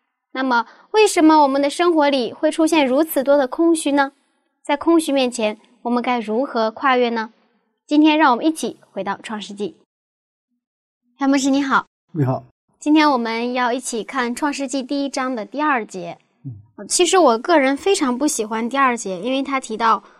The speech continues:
Speaker 1: “空虚、混沌、渊面、黑暗”。每当我读到这的时候，我都觉得很压抑。
Speaker 2: 是的，
Speaker 1: 嗯。
Speaker 2: 一开始我也是比较压抑，因为这段经文，啊，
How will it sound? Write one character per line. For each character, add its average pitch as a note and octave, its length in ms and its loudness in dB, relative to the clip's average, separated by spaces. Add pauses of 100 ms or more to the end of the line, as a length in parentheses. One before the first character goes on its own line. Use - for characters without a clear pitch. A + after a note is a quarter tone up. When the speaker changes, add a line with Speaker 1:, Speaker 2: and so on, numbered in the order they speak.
Speaker 1:
“空 D#4+ 280 6
虚、 C#4+ 220 0
混 C#4 300 0
沌、 B3 140 4 (100)
渊 C#4 200 2
面、 C#4 300 2
黑 B3 240 -2
暗”。 A#3 180 -2 (460)
每 D4 140 2
当 F#4 160 6
我 D4+ 80 4
读 C4+ 120 -4
到 E4 160 4
这 E4 140 2
的 D4 140 0
时 C4 160 -4
候， C#4 160 -2
我 A#3 60 -6
都 C4+ 120 -6
觉 B3 160 -4
得 C4+ 140 -2
很 G#3+ 320 -8
压 D4+ 240 0
抑。 D#4 200 0 (560)
Speaker 2:
是 - 220 -20
的， A#2 160 -16 (260)
Speaker 1:
嗯。 A#3+ 160 -10
Speaker 2:
一 G3 60 6
开 G3 240 6
始 D3+ 180 -2
我 C#3 120 2
也 C#3 100 4
是 G#2+ 300 -6
比 A2 120 -16
较 G#2 140 -6
压 A2 300 -4
抑， G#2+ 200 -8 (120)
因 C#3 120 2
为 B2+ 460 0 (460)
这 D#3+ 160 6
段 D3 180 6
经 C#3+ 180 4
文， A#2+ 400 0 (500)
啊， A2 460 -12